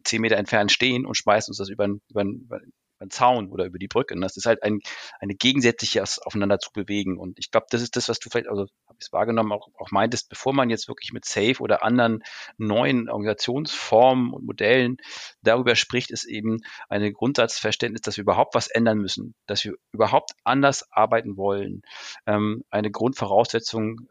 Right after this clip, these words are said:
zur Bereitschaft, sich dann auch auf den Weg zu machen und etwas zu verändern, also Change.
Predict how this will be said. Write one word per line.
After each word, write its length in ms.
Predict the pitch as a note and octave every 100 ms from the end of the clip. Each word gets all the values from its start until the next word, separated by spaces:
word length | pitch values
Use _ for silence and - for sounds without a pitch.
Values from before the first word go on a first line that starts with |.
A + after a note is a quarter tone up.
| _
zur 120 | -
Bereitschaft, 640 | - F#2+ G#2+ - G2+ -
sich 120 | - -
dann 180 | F2+
auch 160 | - -
auf 100 | -
den 120 | F#2
Weg 220 | F#2+ G#2
zu 100 | -
machen 300 | F2+ F2+ -
und 140 | - -
etwas 260 | G2 -
zu 160 | - C#3
verändern, 600 | - G#2+ F#2+ A2 G2 F2
also 240 | G2 F#2 -
Change. 500 | - - - A#2+